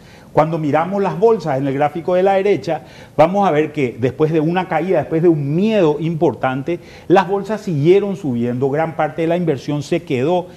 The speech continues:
en Estados Unidos o se quedó en el primer mundo y no corrió hacia el resto del mundo, por llamarlo de alguna manera. Tenemos índices que son más elevados de lo que habíamos tenido, eh, inicialmente. Y obviamente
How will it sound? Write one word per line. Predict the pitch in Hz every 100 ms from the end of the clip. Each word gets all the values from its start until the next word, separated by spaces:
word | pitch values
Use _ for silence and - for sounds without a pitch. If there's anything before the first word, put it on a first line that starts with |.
| - -
en | 147 147
Estados | - 151 160
Unidos | 147 156 180 147
o | 135
se | 135
quedó | 139 127 143
en | 170
el | 175
primer | 160 156 147
mundo | 151 143 156 170 - - -
y | 214
no | 196 214 208
corrió | 196 151 147 202 220 170
hacia | - 160
el | 131
resto | 120 123 113 160
del | 147
mundo, | 120 131 175
por | 180
llamarlo | 156 131 123 160
de | 143
alguna | 120 156
manera. | 180 139 135 180 - - - -
Tenemos | 175 156 160 180 175 -
índices | 190 185 180 180 185
que | 175
son | 175 151 147
más | 151 156
elevados | 165 165 120 117 131
de | 135
lo | 151
que | 147
habíamos | 123 117 120 127
tenido, | 147 110 110 113 123 127 - - - - -
eh, | 131 127 -
inicialmente. | 156 151 - 143 131 117 104 151
Y |
obviamente | 202 226 233 196 190 208 202 -